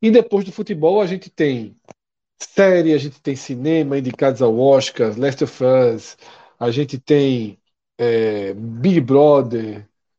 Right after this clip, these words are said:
e tudo mais que for aparecendo dentro de um Agamenon, né? Então vão-,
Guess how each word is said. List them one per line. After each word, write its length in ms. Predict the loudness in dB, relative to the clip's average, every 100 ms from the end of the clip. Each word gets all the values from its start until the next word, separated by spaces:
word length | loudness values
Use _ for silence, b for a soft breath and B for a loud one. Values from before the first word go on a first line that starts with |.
| -10
e 100 | -8
tudo 300 | -4 0 2
mais 220 | 2 0
que 120 | -2
for 140 | -2 -2
aparecendo 580 | 0 -2 -2 -4 -4 -4
dentro 280 | -4 -4
de 120 | -6 -4
um 60 |
Agamenon, 580 | -2 -2 -2 -2 -4 -6
né? 120 | -8
Então 220 | -4 -2
vão-, 240 | 0 0